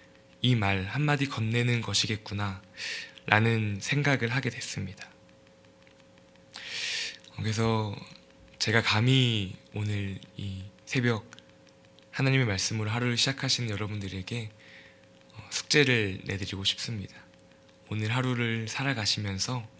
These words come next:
"감사합니다", "미안합니다", "축복합니다"를 한 번씩 말씀해 보시기를. 네.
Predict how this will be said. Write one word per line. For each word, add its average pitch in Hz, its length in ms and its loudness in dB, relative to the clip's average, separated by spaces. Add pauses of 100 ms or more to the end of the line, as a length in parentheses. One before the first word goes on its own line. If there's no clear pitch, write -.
(720)
"감사합니다", 110 960 -2 (540)
"미안합니다", 104 760 -4 (600)
"축복합니다"를 110 840 -2 (600)
한 165 220 2
번씩 160 440 2 (440)
말씀해 98 1000 -8
보시기를. 95 600 -2 (920)
네. - 280 -6